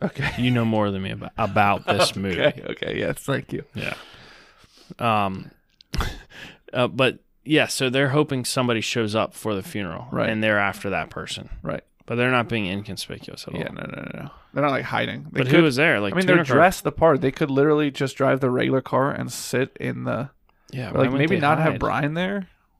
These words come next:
Speaker 1: But, like,
Speaker 2: Yeah.
Speaker 1: nobody else, they wouldn't recognize anybody else.
Speaker 2: Well, and he's really close to her, right? Would they be close?
Speaker 1: What do you mean, like,
Speaker 2: Letty and Brian, did they have
Speaker 1: like
Speaker 2: any
Speaker 1: friends?
Speaker 2: Yeah.
Speaker 1: Well, in the first movie, I mean,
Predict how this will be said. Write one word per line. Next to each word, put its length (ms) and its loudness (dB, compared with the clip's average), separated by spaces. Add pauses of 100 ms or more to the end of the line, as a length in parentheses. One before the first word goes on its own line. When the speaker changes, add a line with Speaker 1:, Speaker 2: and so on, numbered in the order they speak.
(540)
Speaker 1:
But, 80 4
like, 80 8
Speaker 2:
Yeah. 160 4
Speaker 1:
nobody 260 8
else, 320 6
they 140 0
wouldn't 160 2
recognize 340 2
anybody 340 0
else. 480 0
Speaker 2:
Well, 140 -2
and 160 0
he's 320 2
really 160 4
close 480 0
to 140 -10
her, 180 -6
right? 340 -4 (280)
Would 140 2
they 100 6
be 120 4
close? 600 -2 (800)
Speaker 1:
What 80 -12
do 60 -6
you 60 -4
mean, 140 -4
like, 220 -4 (220)
Speaker 2:
Letty 340 6
and 140 2
Brian, 360 0
did 160 -4
they 80 2
have 160 2
Speaker 1:
like 80 0
Speaker 2:
any 60 0
Speaker 1:
friends? 400 2
Speaker 2:
Yeah. 300 2 (600)
Speaker 1:
Well, 80 -4
in 60 -6
the 80 -4
first 340 -2
movie, 560 -4 (180)
I 60 -14
mean, 380 -8